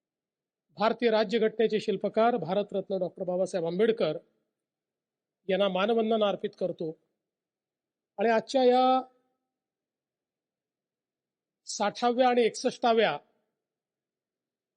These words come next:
हीरक महोत्सवी महाराष्ट्र राज्य मराठी चित्रपट पुरस्कार सोहळ्याच्या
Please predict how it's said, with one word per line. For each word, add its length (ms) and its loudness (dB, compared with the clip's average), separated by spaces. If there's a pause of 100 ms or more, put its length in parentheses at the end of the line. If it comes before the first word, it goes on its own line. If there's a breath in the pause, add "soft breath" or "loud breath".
हीरक 320 0
महोत्सवी 640 0
महाराष्ट्र 520 -2
राज्य 480 0 (1600)
मराठी 720 0 (640)
चित्रपट 420 -2 (340)
पुरस्कार 560 0
सोहळ्याच्या 720 0